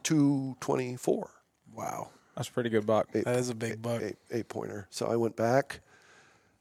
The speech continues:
Speaker 1: and thanked her, and she
Speaker 2: <laughs>
Speaker 1: came out and took a Polaroid to put in the book.
Speaker 2: Yep.
Speaker 1: And I think I gave her an extra dollar for, to take another Polaroid so I could
Speaker 2: Yep.
Speaker 1: take it back to the guy at camp, to Tib at camp,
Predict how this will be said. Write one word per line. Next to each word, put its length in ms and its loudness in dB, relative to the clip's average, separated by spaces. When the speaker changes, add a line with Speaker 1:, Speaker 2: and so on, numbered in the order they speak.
Speaker 1:
and 340 6
thanked 420 8
her, 300 4
and 380 2
she 200 6
Speaker 2:
<laughs> 20 2
Speaker 1:
came 260 8
out 380 10
and 440 4
took 180 -2
a 40 -12
Polaroid 640 6
to 60 -14
put 180 4
in 60 0
the 60 2
book. 380 8
Speaker 2:
Yep. 220 0
Speaker 1:
And 120 6
I 60 8
think 220 4
I 80 10
gave 260 8
her 140 8
an 80 4
extra 320 2
dollar 520 8
for, 420 4
to 100 -12
take 240 6
another 280 12
Polaroid 600 6
so 140 4
I 80 8
could 120 0
Speaker 2:
Yep. 80 0
Speaker 1:
take 180 4
it 80 -2
back 260 6
to 80 -10
the 160 -8
guy 240 6
at 140 0
camp, 480 2
to 80 -8
Tib 340 4
at 100 -4
camp, 380 2